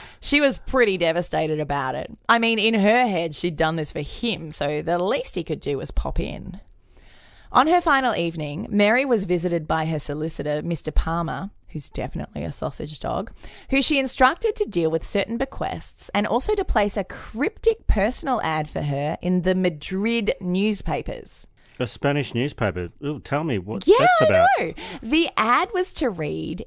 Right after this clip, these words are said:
Speaker 1: "M E C P, last wish of M E W, have not betrayed M E W." Mary never revealed the meaning of this mysterious message,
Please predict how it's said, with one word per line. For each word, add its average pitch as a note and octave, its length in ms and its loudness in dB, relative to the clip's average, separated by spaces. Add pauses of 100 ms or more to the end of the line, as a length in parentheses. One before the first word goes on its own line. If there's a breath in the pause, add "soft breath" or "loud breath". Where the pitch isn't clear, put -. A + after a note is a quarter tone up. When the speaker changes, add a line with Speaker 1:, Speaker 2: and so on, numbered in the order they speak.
Speaker 1:
"M C4 320 0
E E3+ 440 -4
C G3 360 -4
P, F3 680 -6
last G#3 440 2
wish G3 360 0
of F3 140 -4
M F3 140 0
E E3+ 140 -4
W, D#3 640 -4 (300)
have G#3+ 180 2
not A#3 300 2
betrayed D#3+ 600 -2 (480)
M F3 160 0
E D#3+ 120 -2
W." D3 540 -4 (1200 soft breath)
Mary F#4 580 4
never G#3 360 2
revealed F3 380 -2
the D#3+ 80 -4
meaning D3+ 340 -4
of D3+ 120 -8
this D3+ 180 -8
mysterious D3+ 640 -6
message, - 600 -8